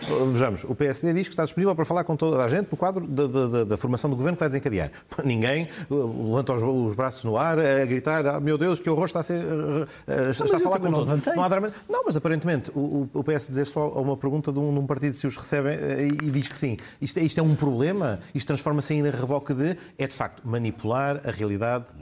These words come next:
Speaker 1: para servir mais gente,
Speaker 2: Diz
Speaker 1: uma
Speaker 2: isso
Speaker 1: leitura,
Speaker 2: aos
Speaker 1: uma
Speaker 2: teus
Speaker 1: leitura.
Speaker 2: camaradas
Speaker 1: E, portanto,
Speaker 2: todos.
Speaker 1: eh, quanto à segunda asserção, quanto ao, ao Partido Socialista, ao seu momento atual, o Partido Socialista, eh, pronto, já, já ali a fazer futurologia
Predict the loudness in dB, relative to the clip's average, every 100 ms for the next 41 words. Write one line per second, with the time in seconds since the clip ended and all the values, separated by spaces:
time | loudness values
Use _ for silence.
0 | -2 0 0 -2 -4 -4 -2 -2 -2 -2
1 | -2 0 0 2 2 2 2 2 0 0
2 | 2 0 0 -2 -2 -2 -2 -4 -14 -16
3 | -6 -4 0 0 0 -2 -2 0 0 -2
4 | -4 0 2 0 -2 -2 -2 0 -2 -2
5 | -4 -2 -4 -4 -4 -2 -2 -2 -2 -2
6 | -4 -4 -4 -4 -6 -10 -10 -4 -2 -2
7 | -4 -4 -2 -2 -2 -4 -4 -2 0 0
8 | 2 0 0 -4 -6 -6 -2 0 0 0
9 | -2